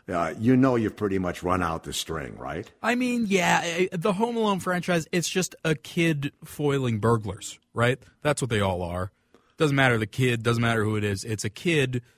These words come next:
Speaker 2: setting up booby traps for burglars. And that does happen in this, but yeah, it's not, it's, it's not great.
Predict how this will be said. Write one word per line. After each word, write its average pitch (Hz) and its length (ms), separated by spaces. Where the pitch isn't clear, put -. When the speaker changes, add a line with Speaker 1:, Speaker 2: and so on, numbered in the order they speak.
Speaker 2:
setting 127 420
up 127 140
booby 120 320
traps - 580
for 131 220
burglars. - 680
And 170 180
that 226 320
does 107 180
happen 95 400
in 92 100
this, 101 180
but - 140
yeah, 98 200
it's - 200
not, - 340
it's, - 400
it's 160 260
not 117 240
great. - 320